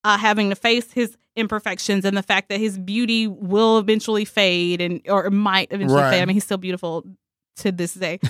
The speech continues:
Speaker 2: <laughs>
Speaker 1: But, um, yeah, so I think that's just kinda where he was. With all that stuff going on around him, it was hard for him to understand what unconditional love would look like.
Speaker 2: Right.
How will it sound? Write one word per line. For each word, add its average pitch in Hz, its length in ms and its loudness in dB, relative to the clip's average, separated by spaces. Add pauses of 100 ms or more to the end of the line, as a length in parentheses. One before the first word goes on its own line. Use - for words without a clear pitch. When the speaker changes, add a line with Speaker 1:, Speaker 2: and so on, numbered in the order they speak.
Speaker 2:
<laughs> 135 180 0
Speaker 1:
But, 339 600 2
um, 311 240 4 (440)
yeah, 285 200 -2
so - 140 -6
I 240 40 4
think 262 160 2
that's 247 140 0
just 220 100 -8
kinda 226 220 0
where 196 160 0
he 196 100 0
was. 175 160 2
With 208 120 -2
all 262 180 4
that 233 100 0
stuff 220 200 0
going 202 220 2
on 196 320 2
around 190 420 0
him, 175 280 0 (680)
it 226 60 4
was 214 140 2
hard 208 160 4
for 208 80 -4
him 202 160 0
to 202 120 -2
understand 185 760 0
what 180 380 4
unconditional 180 680 0
love 170 320 2 (300)
would 185 240 2
look 180 200 0
like. 98 240 -6
Speaker 2:
Right. 117 320 2